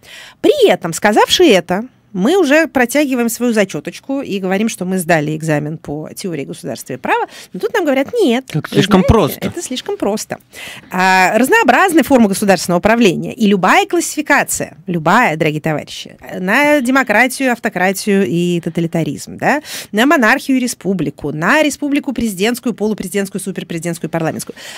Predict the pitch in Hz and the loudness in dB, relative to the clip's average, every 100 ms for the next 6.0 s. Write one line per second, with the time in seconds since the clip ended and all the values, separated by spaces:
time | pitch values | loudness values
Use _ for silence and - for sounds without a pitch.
0 | - 165 214 370 415 403 359 - 277 254 | -12 -6 -2 2 4 6 4 6 6 6
1 | 330 - 269 262 - 262 233 233 480 466 | 4 4 4 4 2 0 0 0 0 0
2 | - 240 247 415 415 254 269 - 269 494 | -2 -4 0 0 0 -6 -6 -4 -2 0
3 | 415 - 247 208 - 214 226 208 - 110 | 0 0 0 0 2 6 6 6 0 -8
4 | - - 180 349 440 - 208 311 208 208 | -6 -4 0 2 2 2 -2 -2 -2 -2
5 | 226 254 247 196 185 185 196 196 185 | 0 2 2 0 -2 -4 -4 -4 -4